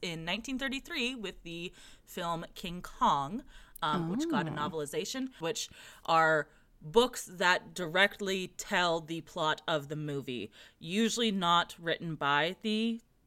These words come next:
Speaker 1: uh, screenplay author, although in this case it was. Um,
Speaker 2: Mm-hmm.
Speaker 1: and usually they are based not on the actual movie, but on the screenplay. So it's kind of interesting because you have a source material,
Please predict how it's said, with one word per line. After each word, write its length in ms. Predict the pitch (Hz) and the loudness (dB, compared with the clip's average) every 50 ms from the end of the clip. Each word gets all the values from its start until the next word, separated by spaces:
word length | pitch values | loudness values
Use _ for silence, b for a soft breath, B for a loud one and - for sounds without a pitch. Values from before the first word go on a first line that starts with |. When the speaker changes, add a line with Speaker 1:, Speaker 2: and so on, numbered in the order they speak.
| _ - | _ 2
Speaker 1:
uh, 320 | 202 214 214 214 214 208 | 4 6 6 6 6 4
screenplay 760 | 208 - - - - 226 233 226 226 220 - 233 220 220 214 - | 2 -2 -8 -6 -2 2 2 4 2 2 0 0 2 2 2 2
author, 400 | 165 180 214 233 226 285 285 294 | 2 2 2 2 0 0 0 2
although 240 | 285 170 175 170 156 | 2 2 0 -2 -2
in 100 | 156 151 | -4 -4
this 160 | 156 151 - | -6 -6 -8
case 240 | - - 175 185 - | -8 -6 -8 -6 -6
it 120 | - - - | -8 -8 -4
was. 360 | 175 139 135 180 233 - - B B B B B | -4 -2 -2 -2 -4 -8 -12 B B B B B
Um, 140 | 214 208 | 6 8
Speaker 2:
Mm-hmm. 180 | 185 180 175 160 | 8 8 6 6
Speaker 1:
and 200 | - 185 185 190 | 4 -2 -2 -2
usually 400 | 185 185 226 269 262 233 - 277 | -2 0 0 0 0 -2 -2 -2
they 180 | 254 220 208 208 | 2 4 6 6
are 120 | 196 185 180 | 6 6 4
based 420 | 165 - 180 180 165 - - - | 2 0 0 0 0 -2 -6 -6
not 300 | - 175 170 170 175 - - | -4 0 2 2 2 2 2
on 140 | 190 185 | -2 -2
the 140 | 180 175 - | -4 -4 -2
actual 400 | - 165 170 - - - 170 147 | -2 -2 -2 -2 -6 -8 -8 -6
movie, 420 | 156 165 151 156 160 185 208 254 262 | -6 -6 -6 -6 -4 -2 -2 -2 0
but 140 | 220 208 | 0 0
on 140 | 190 180 175 | 0 0 -2
the 80 | 165 160 | -4 -6
screenplay. 680 | 151 - - - - 165 156 147 - - 98 - - | -8 -8 -8 -6 -4 -4 -4 -6 -6 -8 -8 -8 -8
So 160 | - - 196 165 | -8 -8 -6 -6
it's 100 | 151 - | -6 -6
kind 220 | - 220 202 202 | -2 -2 0 0
of 80 | 196 190 - | -2 -4 -6
interesting 440 | 190 180 - 214 - - 254 247 240 | -8 -6 -6 -8 -6 -4 -4 -2 -2
because 360 | 220 226 - 196 165 156 - | -2 -2 -4 -6 -6 -6 -10
you 80 | 180 | -8
have 200 | 170 160 156 156 | -2 -2 -2 -2
a 40 | 156 | -2
source 400 | 143 - - 285 294 302 - - | -4 -6 -4 -2 -2 -2 -2 -4
material, 520 | 214 202 - - 180 160 151 151 147 151 | -8 -8 -8 -8 -6 -4 -2 -2 -2 -4